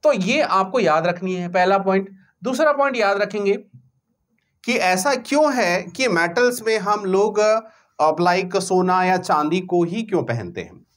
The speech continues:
सबसे पहले बात ये, क्योंकि उसमें सबसे पहली बात क्या है, वो मेटल है, उसमें चमक पाई जाती है। जब उसे आभूषण या, अ, like ज्वेलरी में यूज़ करते हैं तो वो,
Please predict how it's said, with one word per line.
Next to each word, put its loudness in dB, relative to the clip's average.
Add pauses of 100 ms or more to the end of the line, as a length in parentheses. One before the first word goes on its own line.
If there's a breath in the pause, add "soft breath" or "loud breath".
(260)
सबसे -6
पहले -2
बात -2
ये, -14 (320)
क्योंकि -6
उसमें -2
सबसे -6
पहली -2
बात 0
क्या 0
है, 2
वो -2
मेटल -2
है, -8 (380)
उसमें -2
चमक 0
पाई 2
जाती 0
है। -10 (300 soft breath)
जब 2
उसे -2
आभूषण 0
या, 4
अ, 0
like -2
ज्वेलरी -2
में 0
यूज़ -2
करते -2
हैं -2
तो -6
वो, -2